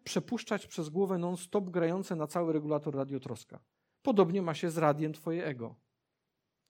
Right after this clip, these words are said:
Jak on mógł tak powiedzieć? Jak ona mogła tak mnie potraktować?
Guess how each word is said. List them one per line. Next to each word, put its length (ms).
Jak 200
on 100
mógł 160
tak 180
powiedzieć? 500
Jak 160
ona 220
mogła 260
tak 280
mnie 100
potraktować? 760